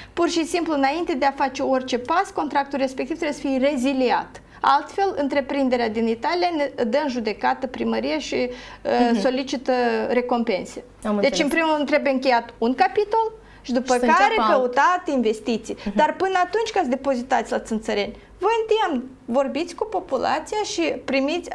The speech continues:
Speaker 1: luați acordul populației de la Țânțăreni ca ei să nu mai blocheze drumul și să fie permisă depozitarea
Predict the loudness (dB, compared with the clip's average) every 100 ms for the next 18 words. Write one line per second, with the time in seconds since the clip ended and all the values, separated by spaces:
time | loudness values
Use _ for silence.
0 | 0 2 2 2 -2 0 -2 -2 -4 -6
1 | -2 -2 -2 -4 -4 -4 -4 -8 -4 -2
2 | 0 0 0 -6 -18 -2 0 2 0 0
3 | 0 0 -4 -2 -4 -4 -6 -2 -2 -2
4 | -2 -4 -2 -4 -2 -2 -2 -4 -4 -4
5 | -4 -6 -2 0 0